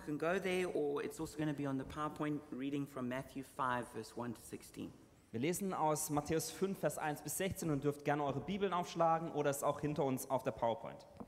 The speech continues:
Speaker 1: So it says,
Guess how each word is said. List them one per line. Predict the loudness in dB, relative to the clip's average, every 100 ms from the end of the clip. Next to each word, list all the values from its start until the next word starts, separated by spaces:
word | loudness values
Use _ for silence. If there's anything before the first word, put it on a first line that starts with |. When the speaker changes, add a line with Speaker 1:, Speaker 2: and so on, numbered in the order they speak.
| -14 -20 -20 -20 -20 -20 -16 -16 -16 -20 -20 -20 -20 _
Speaker 1:
So | -6 -4
it | -2 -2
says, | 0 2 2 0